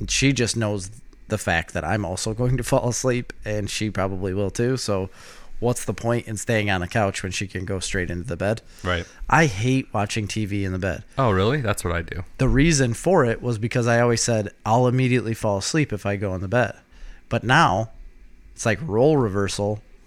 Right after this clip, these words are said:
Speaker 1: I just fall asleep on the, uh, in my chair. No joke, I started a show last night. We'll talk a little bit about it later, but I started a show last night, and I can't tell you anything but the opening scene.
Speaker 2: <laughs>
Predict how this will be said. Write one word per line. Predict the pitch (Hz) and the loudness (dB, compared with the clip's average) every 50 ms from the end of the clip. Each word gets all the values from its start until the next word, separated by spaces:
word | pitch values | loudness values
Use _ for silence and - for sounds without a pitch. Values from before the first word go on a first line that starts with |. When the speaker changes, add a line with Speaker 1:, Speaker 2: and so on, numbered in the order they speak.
| - - - - | -20 -16 -8 -4
Speaker 1:
I | 110 107 | -4 -4
just | 95 98 95 - | -2 -4 -6 -6
fall | - - 90 85 | -4 -4 -4 -4
asleep | 85 - - 101 90 - | -4 -4 -6 -6 -6 -8
on | 78 78 | -8 -8
the, | 80 78 - - - - - - | -8 -10 -10 -12 -14 -14 -12 -12
uh, | - | -10
in | 85 82 101 92 92 | -8 -8 -6 -6 -6
my | 78 78 | -6 -6
chair. | - - 110 101 92 87 82 80 - - - - - - - - - - - - - - - - - - - _ - - _ - - - | -6 -2 0 0 2 2 0 0 -2 -4 -8 -10 -12 -14 -16 -18 -20 -20 -20 -20 -20 -20 -20 -20 -20 -20 -20 _ -20 -20 _ -20 -12 -4
No | - 143 139 139 165 | 0 2 4 4 4
joke, | 165 143 147 143 127 - | 6 6 4 4 4 2
I | 107 104 | 0 -2
started | - - - 127 123 127 127 123 120 113 113 - - - - - - - - - | 0 2 2 4 4 4 4 2 0 0 -4 -10 -14 -20 -20 -20 -18 -12 -6 -4
a | 117 | -2
show | - - - 131 123 117 107 | -2 2 2 2 4 4 2
last | 101 101 98 98 - - | 2 0 0 0 -2 -2
night. | 123 120 90 82 85 - _ _ _ _ _ - _ _ _ - | -2 -2 -2 -4 -8 -10 _ _ _ _ _ -20 _ _ _ -4
We'll | 123 | -2
talk | 120 - 127 113 - | 0 2 2 2 2
a | 113 | 0
little | 110 107 107 | 0 0 0
bit | 101 107 104 | 0 0 0
about | 95 101 101 95 | 0 0 -2 -2
it | 85 | 0
later, | 95 117 110 98 92 | 0 0 0 0 -2
but | 95 113 - - - - - - - _ - | -4 -6 -8 -10 -20 -20 -20 -20 -20 _ -8
I | - | -6
started | - - 127 123 117 113 | -2 2 2 2 2 2
a | 107 | 0
show | - - 123 120 117 | 0 0 0 2 2
last | 110 107 101 - - | 2 2 0 0 -2
night, | 107 107 123 131 - _ - | -2 -2 -2 -2 -4 _ -6
and | 117 113 | -4 -2
I | - 113 131 135 | 2 2 2 2
can't | - - - 143 131 - - - | 2 0 0 0 0 -2 -4 -2
tell | - 120 110 123 | 0 2 2 2
you | 127 131 139 147 151 - - _ - - _ _ _ - | 2 2 0 0 -2 -4 -8 _ -20 -20 _ _ _ -2
anything | - 135 139 139 131 - - 147 139 139 127 | 0 2 2 2 2 2 2 0 2 2 0
but | 123 123 - | 0 -2 0
the | - 113 | 0 0
opening | 113 107 - - 101 104 101 92 | 0 0 -2 -2 -4 -4 -4 -4
scene. | - - 95 80 78 85 - - - - - - - - | -4 -6 -6 -6 -6 -6 -6 -6 -6 -6 -8 -10 -8 -4
Speaker 2:
<laughs> | - 117 - - - - - | -6 -6 -6 -6 -8 -8 -8